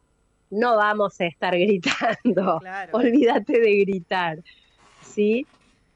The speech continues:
Speaker 1: Eh, pero el recurso en sí es saber que, bueno, no tengo su-, si Plácido Domingo tenía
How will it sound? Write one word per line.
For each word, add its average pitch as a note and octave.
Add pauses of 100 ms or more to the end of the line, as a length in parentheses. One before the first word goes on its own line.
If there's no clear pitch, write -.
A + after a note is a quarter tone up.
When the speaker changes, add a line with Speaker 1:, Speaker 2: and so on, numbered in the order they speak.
Speaker 1:
Eh, F#3 (180)
pero F3+ (500)
el A#3
recurso B3
en G3+
sí C#4 (920)
es G3
saber G3+
que, G#3
bueno, D#3 (720)
no G3+
tengo A3 (220)
su-, - (300)
si -
Plácido C4
Domingo F#3+
tenía A#3